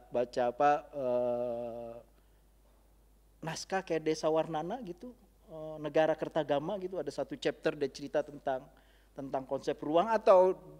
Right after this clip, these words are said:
dia baca Dennis Lombard disertasinya tentang Aceh, tapi membahas bagian tentang taman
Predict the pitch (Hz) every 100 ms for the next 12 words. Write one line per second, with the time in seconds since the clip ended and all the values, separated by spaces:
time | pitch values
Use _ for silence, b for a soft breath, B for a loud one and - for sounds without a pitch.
0 | - 147 151 147 151 190 185 160 156 156
1 | 156 151 165 208 156 - 139 139 156 160
2 | 160 151 139 143 b b b b 143 -
3 | 196 233 240 - - - 139 - b b
4 | b - 156 156 151 151 170 147 139 135
5 | 160 160 151 143 143 151 151 147 143 180
6 | 269 247